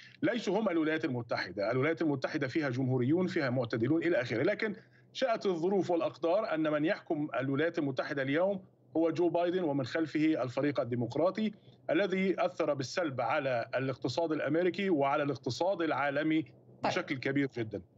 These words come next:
Speaker 2: طيب.
Speaker 1: بمعنى أنه لو كان اليوم، آه،
Speaker 2: مم.
Speaker 1: هناك، آه، رئيس جمهوري، آه،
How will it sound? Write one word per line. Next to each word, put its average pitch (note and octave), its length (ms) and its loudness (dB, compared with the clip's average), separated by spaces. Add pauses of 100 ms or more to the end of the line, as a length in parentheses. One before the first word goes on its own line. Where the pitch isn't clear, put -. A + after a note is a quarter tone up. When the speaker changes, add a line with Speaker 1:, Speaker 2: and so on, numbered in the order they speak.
Speaker 2:
طيب. C#3+ 120 0
Speaker 1:
بمعنى D#3 500 0 (340)
أنه E3+ 200 2
لو D#3+ 140 4
كان A3 220 0
اليوم، F#3 540 0
آه، C3+ 240 2
Speaker 2:
مم. B2+ 80 2
Speaker 1:
هناك، D3 480 0
آه، B2+ 300 -2
رئيس C3+ 460 0
جمهوري، B2+ 760 2
آه، A2+ 160 -2